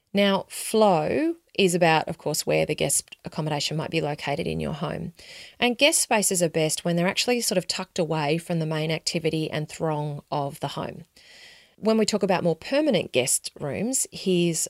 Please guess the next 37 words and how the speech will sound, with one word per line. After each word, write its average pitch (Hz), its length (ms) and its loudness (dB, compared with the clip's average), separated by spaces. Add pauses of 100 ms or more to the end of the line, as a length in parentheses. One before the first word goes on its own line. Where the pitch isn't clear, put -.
my 147 160 -6
tips. - 640 -4 (100)
Now, 185 260 4
if - 180 -4
you 254 120 0
have 254 180 -4 (100)
any 240 220 2
possibility 180 720 2
of 170 100 0
an 165 120 -2
elderly 160 340 -2
parent 165 380 -4
moving 196 280 0
in, 254 120 -2
as 269 100 -4
I 190 60 0
said 175 200 2
earlier, 185 380 0 (540)
then 233 220 4
consider 277 520 2
locating 190 640 0
a 170 100 0
guest 170 320 0
space 165 380 0 (100)
on 170 200 0
the 170 80 2
ground 160 420 -2
floor 170 560 -2 (420)
that 208 160 4
can 196 160 0
be 196 100 4
used 175 640 4 (100)
as - 160 -2
a - 40 -2
bedroom 143 360 -2
for - 240 -4
them. - 280 -6